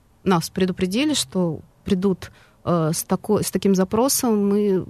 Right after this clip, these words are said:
думали, как же помочь, э, какими методами, да, вооружиться. А оказалось, что, э, большая собака, лежащая на ковре, э, сама по себе является настолько, э,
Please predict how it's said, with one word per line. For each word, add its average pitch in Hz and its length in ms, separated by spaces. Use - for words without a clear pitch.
думали, 233 720
как 214 200
же 208 360
помочь, 214 500
э, 175 560
какими 214 360
методами, 208 680
да, 196 420
вооружиться. 208 920
А 196 340
оказалось, 233 560
что, 208 440
э, 185 100
большая 208 420
собака, 196 480
лежащая 185 540
на 180 100
ковре, 214 440
э, 180 180
сама 214 300
по 196 120
себе 220 320
является 185 840
настолько, 190 520
э, 185 280